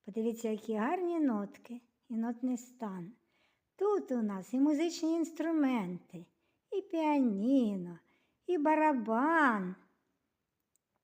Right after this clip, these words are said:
і саксофончики, і брязкальця, і дудочка. Тут ми співаємо і навчаємося грати на дитячих музичних інструментах.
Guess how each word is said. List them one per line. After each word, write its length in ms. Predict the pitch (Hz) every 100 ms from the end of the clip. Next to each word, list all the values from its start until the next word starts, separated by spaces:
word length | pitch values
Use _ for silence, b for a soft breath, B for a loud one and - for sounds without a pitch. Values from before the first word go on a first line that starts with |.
| _ _ _ _ b b b -
і 140 | 277
саксофончики, 1600 | 302 320 - 320 311 - 269 339 339 277 226 - 190 - 180 165 b b _
і 100 | 320
брязкальця, 1300 | 247 220 208 277 359 311 - - 208 190 - 175 175 b b -
і 160 | 311
дудочка. 960 | 240 208 240 349 320 285 - - 185 170 b b
Тут 220 | 247 247
ми 180 | 240 208
співаємо 1200 | 208 - 185 165 156 185 277 359 359 349 339 339 349 - _ _ _ _ _
і 120 | 214
навчаємося 1040 | 220 220 202 220 233 285 330 349 359 349
грати 600 | 277 247 226 226 285 311 294 B B B
на 160 | 233 233
дитячих 880 | 190 165 - 202 254 330 339 330 320
музичних 680 | 220 175 185 190 - 240 254
інструментах. 840 | 262 - 320 269 208 196 190 196